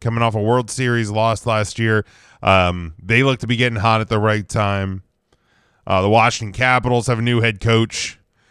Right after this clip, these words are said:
and kind of renewed energy in Washington. The Hershey Bears are coming off defending, um, Calder Cup champions. That season begins in just a little over a month.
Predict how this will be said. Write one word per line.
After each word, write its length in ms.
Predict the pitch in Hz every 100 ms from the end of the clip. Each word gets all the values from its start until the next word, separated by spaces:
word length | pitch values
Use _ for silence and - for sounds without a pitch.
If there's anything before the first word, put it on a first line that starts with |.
| _ -
and 220 | 98 104
kind 180 | 110 110
of 60 |
renewed 360 | 104 98 110 120
energy 440 | 113 120 107 113
in 100 | 110
Washington. 580 | 104 107 107 113 104 113
The 80 | 104
Hershey 300 | 113 117 110
Bears 420 | 85 113 123 117
are 100 | 107
coming 280 | 101 113 110
off 200 | 113 107
defending, 600 | 117 - 139 120 113 110 - - - _ -
um, 640 | 101 98 98 95 92 90 - _ _ _
Calder 320 | - 127 131 131
Cup 240 | 131 110
champions. 680 | - 131 120 127 120 113 95
That 240 | 120 127
season 380 | - 131 120 120
begins 460 | 117 101 117 117 101
in 80 |
just 200 | 101 107
a 60 | 107
little 340 | 98 117 123
over 240 | 123 113 110
a 60 |
month. 440 | 95 107 117 117